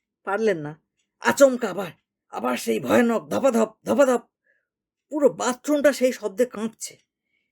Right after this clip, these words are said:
বুকের বাঁ দিকটা খিমচে ধরলেন মহিতোষ সান্যাল। উফ, অসহ্য।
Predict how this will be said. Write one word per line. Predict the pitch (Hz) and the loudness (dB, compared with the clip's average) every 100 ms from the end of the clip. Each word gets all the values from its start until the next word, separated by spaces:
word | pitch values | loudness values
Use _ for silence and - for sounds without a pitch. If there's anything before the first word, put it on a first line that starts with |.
| _ | _
বুকের | 208 214 247 165 | -10 2 2 2
বাঁ | 175 208 | -2 -6
দিকটা | 220 - | -8 -8
খিমচে | 233 - 277 262 247 254 | -10 -8 -10 -8 -2 -2
ধরলেন | 175 208 220 208 | 0 -2 -2 -4
মহিতোষ | 196 214 233 - | -6 -6 -6 -6
সান্যাল। | 202 190 185 160 _ _ _ _ - | -10 -10 -12 -12 _ _ _ _ -12
উফ, | 294 285 220 - - - _ _ | -6 -4 -6 -16 -20 -20 _ _
অসহ্য। | 208 220 277 254 208 - 240 262 | -12 -8 -6 -6 -8 -10 0 0